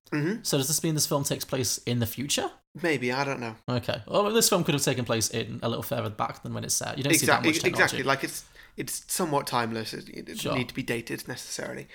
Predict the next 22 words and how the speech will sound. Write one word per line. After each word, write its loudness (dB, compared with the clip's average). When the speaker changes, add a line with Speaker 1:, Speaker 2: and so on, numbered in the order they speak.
Speaker 2:
Sure, -4
sure, -6
sure. -4
Speaker 1:
So 4
Ellen 0
Page -2
is 0
actually -2
gonna -4
be -4
playing 2
the -6
daughter. -2
Speaker 2:
She's -2
playing 4
her 8
own 2
daughter? -2
Speaker 1:
Mm-hmm. -2
Speaker 2:
Interesting -2
choice. -2
Okay. -4